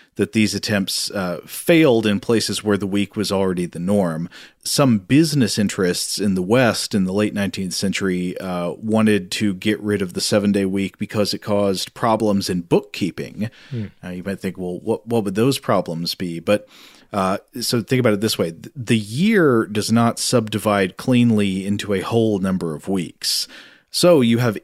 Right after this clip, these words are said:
Speaker 1: inconsistent numbers of weeks lining up into time units that are used for bookkeeping in businesses, like months or quarters or years.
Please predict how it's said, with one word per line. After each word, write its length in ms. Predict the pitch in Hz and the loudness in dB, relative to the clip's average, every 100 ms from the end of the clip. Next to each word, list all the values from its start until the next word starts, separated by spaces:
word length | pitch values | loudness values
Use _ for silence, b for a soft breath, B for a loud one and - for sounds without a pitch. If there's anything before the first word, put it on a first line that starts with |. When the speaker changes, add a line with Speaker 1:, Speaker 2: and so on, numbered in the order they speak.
| - | 0
Speaker 1:
inconsistent 960 | 151 175 - 139 107 - 127 - 113 - | 2 4 2 2 2 2 0 0 0 2
numbers 640 | 110 123 127 120 110 - | 2 4 4 4 2 0
of 160 | 90 | -4
weeks 440 | 95 98 95 - - | -2 -2 -2 -4 0
lining 380 | 104 107 104 101 | 2 4 4 2
up 180 | 95 | 0
into 200 | 107 92 | 0 -2
time 400 | - - 104 104 | -4 -2 2 2
units 560 | 104 98 95 95 - - | 2 2 0 -2 -4 -4
that 120 | 104 | 0
are 80 | 95 | 0
used 400 | 95 95 92 - | 0 -2 -4 -4
for 140 | - | -4
bookkeeping 760 | 92 92 120 - - 104 95 92 | -2 0 0 -2 -2 -2 -2 -2
in 100 | 90 | 0
businesses, 640 | 135 139 113 87 65 69 - | 2 2 0 -4 -6 -8 -6
like 180 | 85 | -4
months 560 | 95 95 90 85 - - | 0 0 0 -4 -6 -2
or 120 | 101 | -2
quarters 760 | 85 - 98 90 90 85 82 87 | -4 -4 -2 0 -2 -2 -4 -6
or 100 | 80 | -4
years. 560 | 104 147 87 82 - | 2 4 4 0 -4